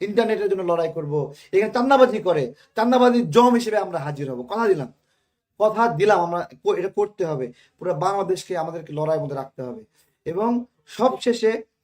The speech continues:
আবারও বলছি, এই যে রাজনৈতিকভাবে একটা বড় দলকে নির্বাচনের বাইরে রাখছে না, এ-, এর জন্য কিন্তু জামাত এই চুরিচামারি করার সুযোগ পাচ্ছে। আপনারা এখন তো বুঝতেছেন এটা যে উচিত হয়নি, আমার কথা, এখনো অনেকে এটাকে ফেলো হিসেবে নেবেন,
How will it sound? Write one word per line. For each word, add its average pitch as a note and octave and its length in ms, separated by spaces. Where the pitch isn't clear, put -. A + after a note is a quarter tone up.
আবারও F#3+ 340
বলছি, D3 440
এই F#3 160
যে G#3+ 180
রাজনৈতিকভাবে G3 920
একটা D#3 200
বড় D#3 280
দলকে F3 260
নির্বাচনের D#3+ 540
বাইরে D#3 500
রাখছে D#3+ 320
না, G#3+ 240
এ-, F3+ 240
এর G3 200
জন্য G3+ 220
কিন্তু F#3 280
জামাত E3+ 320
এই E3 100
চুরিচামারি E3 480
করার C#3+ 140
সুযোগ D3 280
পাচ্ছে। B2+ 380
আপনারা F#3+ 320
এখন - 360
তো B3 80
বুঝতেছেন F3 540
এটা D#3 120
যে F3+ 80
উচিত F#3+ 340
হয়নি, G3 440
আমার G3+ 240
কথা, G#3+ 180
এখনো A#3 500
অনেকে A#3+ 400
এটাকে G3+ 360
ফেলো G3+ 260
হিসেবে E3+ 260
নেবেন, C3+ 280